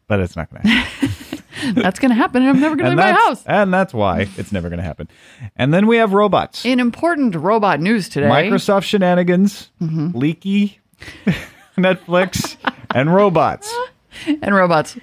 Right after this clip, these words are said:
Speaker 2: It's a good news day. <laughs> Apparently, Walmart is very defensively denying any possibility that it's looking into replacing any of its workers, uh, with the robots.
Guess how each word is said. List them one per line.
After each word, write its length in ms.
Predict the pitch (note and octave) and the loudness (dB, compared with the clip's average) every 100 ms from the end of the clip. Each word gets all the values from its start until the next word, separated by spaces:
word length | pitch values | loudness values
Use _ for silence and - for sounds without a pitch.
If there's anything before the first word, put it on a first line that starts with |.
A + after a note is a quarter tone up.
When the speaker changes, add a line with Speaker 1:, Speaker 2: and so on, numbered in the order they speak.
| - - | -20 -6
Speaker 2:
It's 120 | D#4+ G3 | -2 -2
a 40 | |
good 240 | - D#3 | 0 0
news 200 | C#3 C#3 - | 2 -2 -2
day. 260 | C#3 D3+ C#3+ - - | -2 -2 -4 -8 -2
<laughs> 1200 | F4 - C#4 A#3+ - - _ _ - E4 C4+ G3+ | -2 0 -2 -2 -4 -16 _ _ -18 -16 -16 -4
Apparently, 840 | F3 F3 - A#3 D4+ E3 D3 C#3+ C#3+ _ - | -4 -4 -2 0 0 0 0 0 -4 _ -4
Walmart 600 | D3+ G#3+ A3 C3+ C#3 - _ _ - | 2 4 4 2 0 -4 _ _ -8
is 180 | D#3 C#3 _ _ _ | -8 -8 _ _ _
very 340 | - F#4 F4+ D#4 | -2 0 2 2
defensively 760 | C4 - D4 B3+ G#3 F#3 F3+ | 0 0 0 0 0 0 0
denying 600 | E3 D#3+ F3+ D#3+ C#3 - _ | 2 2 2 2 2 -2 _
any 220 | C4+ D#4+ | 0 2
possibility 600 | C#4+ A#3 G#3+ G3 G3 D#3+ | 2 0 -2 0 2 2
that 120 | D#3 D3+ | 2 0
it's 120 | - | -2
looking 260 | F3 E3+ | -4 0
into 200 | D#3+ D3+ | 0 0
replacing 440 | D#3 C#3 F#3+ - F3+ | -4 -2 -2 0 0
any 140 | E3 | 2
of 80 | D#3+ | 0
its 100 | D3 | -2
workers, 400 | D#3 D3 C#3 C#3 _ - _ - | -4 -2 -4 -6 _ -20 _ -2
uh, 60 | E4 | 0
with 180 | E4+ | 0
the 100 | D#4 | 0
robots. 600 | G3+ D#3+ D#3 D#3 - - | 0 0 0 -4 -6 -20